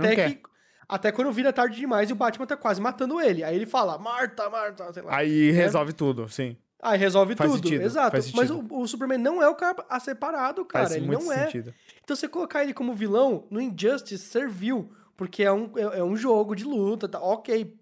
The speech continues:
Speaker 2: com, com o pano de fundo
Speaker 1: Mas,
Speaker 2: serviu
Speaker 1: Ed,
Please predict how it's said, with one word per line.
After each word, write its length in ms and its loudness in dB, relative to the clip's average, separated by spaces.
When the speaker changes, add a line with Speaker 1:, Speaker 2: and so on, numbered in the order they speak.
Speaker 2:
com, 180 0
com 160 -2
o 20 -4
pano 220 -2
de 140 -6
fundo 260 -10
Speaker 1:
Mas, 160 2
Speaker 2:
serviu 100 4
Speaker 1:
Ed, 100 4